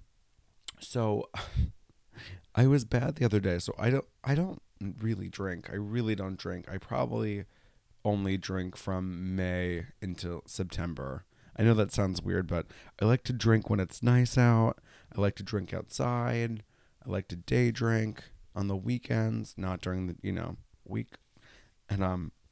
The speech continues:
yeah, so with that said, the weather started to get nicer, and my friend, <laughs> I told him I would change his name. I told him I would change his name just to protect him because this is, I don't want him to go down with the sinking ship.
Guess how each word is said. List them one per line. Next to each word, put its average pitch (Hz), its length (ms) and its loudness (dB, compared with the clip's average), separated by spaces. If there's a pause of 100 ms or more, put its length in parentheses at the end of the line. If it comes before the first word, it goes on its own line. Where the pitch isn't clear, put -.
(480)
yeah, 104 160 -2 (160)
so - 560 -2
with 110 140 -4
that 104 240 -6
said, 98 560 -4 (420)
the 113 80 2
weather 107 320 2
started 95 360 -2
to - 100 -8
get 92 180 -2
nicer, 90 580 -4 (480)
and 95 320 -6
my 95 180 -6
friend, 110 680 0 (500)
<laughs> 117 560 -8
I 113 60 2
told 143 340 0
him 139 80 2
I 131 60 4
would 120 140 0
change 113 260 4
his 95 180 0
name. 87 520 -2 (420)
I 117 60 -2
told 135 280 -2
him 120 40 0
I 113 60 0
would 107 120 -2
change 101 220 -4
his 95 140 -8
name 90 200 -6
just 127 300 -4 (260)
to 120 120 -6
protect 101 500 -2
him 90 160 -4
because 92 420 -6 (340)
this 120 220 0
is, 110 300 -6 (440)
I 120 100 -2
don't 113 160 0
want 107 160 2
him 110 100 0
to 110 80 4
go 104 160 4
down 95 260 2
with 87 100 -8
the 92 100 -4
sinking 90 420 -4
ship. 80 360 -4